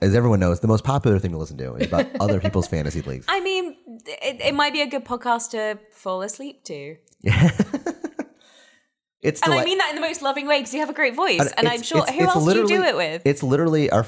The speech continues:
Speaker 1: uh, Jenny does it with us and our friend Tim. It's literally a podcast for ten people. If you find it on, it's only on Spotify. If you find it on Spotify, in the description it says, "This is a podcast for ten people."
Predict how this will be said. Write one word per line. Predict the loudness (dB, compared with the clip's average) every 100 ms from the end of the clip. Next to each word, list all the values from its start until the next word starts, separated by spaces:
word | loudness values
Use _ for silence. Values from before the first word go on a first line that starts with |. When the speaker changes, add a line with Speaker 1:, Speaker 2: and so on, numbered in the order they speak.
| 0
Speaker 1:
uh, | 2 2
Jenny | 2 4 4
does | 4
it | 2
with | 2
us | 2
and | 2 2
our | 2
friend | 2 2
Tim. | 2 0 0 -8 _ -6
It's | -6 0
literally | 2 4 4
a |
podcast | 4 0 -2 -6 -2
for | -2
ten | 0 2
people. | 2 2 0
If | 0
you |
find | 0 0 0
it | -2
on, | -2
it's | 2
only | 4 4
on | 0
Spotify. | 0 -2 -2 -6 -8 _ _ _ _ -6
If | -4 0
you | 0
find | 2 0
it | 0
on | 0 0
Spotify, | 2 2 2 2 0 -2 _ -2
in | 0
the | 2
description | 0 -2 -2 -4
it |
says, | 0 -2 -2
"This | -2 -2 2
is | 2
a |
podcast | 2 0 -2 -4 -6 -8
for | -6 -4
ten | -4 -6
people." | -10 -12